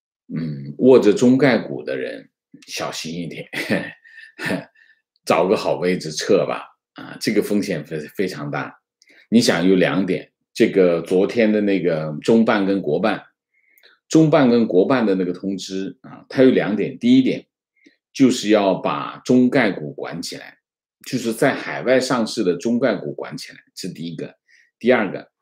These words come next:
要完善这个企业上市的这个审-，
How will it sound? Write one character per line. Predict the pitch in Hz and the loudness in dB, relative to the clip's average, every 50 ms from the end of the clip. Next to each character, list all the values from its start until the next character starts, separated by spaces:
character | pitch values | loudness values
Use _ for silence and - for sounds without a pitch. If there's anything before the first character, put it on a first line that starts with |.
| _ _ _ _ _ _ _ _ _ _ _ _ _ _ _ _ _ _ _ - | _ _ _ _ _ _ _ _ _ _ _ _ _ _ _ _ _ _ _ 2
要 | 123 131 123 117 | 4 6 6 6
完 | 110 98 90 80 69 73 87 110 | 6 6 4 0 -2 -2 -4 -6
善 | 123 - - 180 151 113 - - - _ _ _ _ _ _ | -4 -2 0 0 0 0 -4 -8 -16 _ _ _ _ _ _
这 | - 117 104 | -8 -8 -6
个 | 90 95 95 92 92 90 90 87 | -4 -2 0 0 0 0 -2 -4
企 | 87 - - - - 78 78 | -6 -8 -10 -10 -10 -10 -6
业 | 85 98 113 | -4 -2 -2
上 | 110 - 143 123 110 | -2 -2 -2 -2 -4
市 | - - - 127 104 | -4 -6 -6 -4 -2
的 | 92 90 | -2 -2
这 | 80 - | -2 -2
个 | 76 85 | -4 -6
审-， | - - - 78 - - | -6 -6 -6 -8 -10 -12